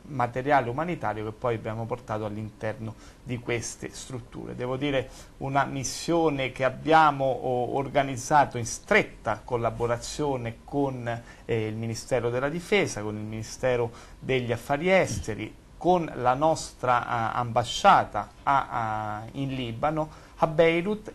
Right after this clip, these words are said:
e sotto l'egida delle Nazioni Unite. Perché? Perché siamo stati ospiti delle, eh,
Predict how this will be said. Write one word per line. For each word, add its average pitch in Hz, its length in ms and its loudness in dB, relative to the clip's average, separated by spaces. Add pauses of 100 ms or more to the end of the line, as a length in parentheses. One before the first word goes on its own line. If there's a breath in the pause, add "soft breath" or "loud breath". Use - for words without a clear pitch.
e 202 280 4
sotto 190 500 2
l'egida 143 600 2
delle 120 500 -2
Nazioni 120 420 -4
Unite. 110 400 -10
Perché? 117 360 -2
Perché 120 260 -4
siamo 117 260 -8
stati 120 460 -4 (320 loud breath)
ospiti 127 880 2
delle, 135 680 2
eh, 107 1080 -4